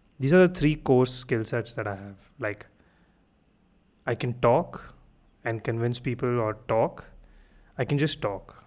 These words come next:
I know how to, I know how to speak. I know how, or at least I have an insight into behavior and how people behave or how you, the human beings behave. And the third thing is,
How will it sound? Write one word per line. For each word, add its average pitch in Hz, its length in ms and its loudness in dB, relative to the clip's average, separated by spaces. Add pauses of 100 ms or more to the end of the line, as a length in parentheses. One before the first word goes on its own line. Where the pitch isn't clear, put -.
(100)
I 123 80 -8
know 120 80 0
how 110 180 -2
to, - 160 -10
I 135 100 -4
know 117 180 -2
how 117 80 -2
to 107 80 -2
speak. - 460 -10 (1800)
I 131 140 0
know 139 180 4
how, 131 340 2 (520)
or 127 160 0
at 117 140 -2
least 139 160 0
I 123 80 0
have 127 140 2
an 127 60 0
insight 120 520 -2
into 117 200 -2
behavior 113 580 -2
and 107 180 -6
how 107 100 -4
people 107 340 -8
behave 110 680 -4
or 113 240 -4
how 113 80 -2
you, 113 160 -2
the 120 180 0
human 143 320 6
beings 117 360 -4
behave. 110 540 -6 (2000)
And 131 100 0
the 131 80 2
third 139 320 2
thing 151 200 0
is, 139 480 -2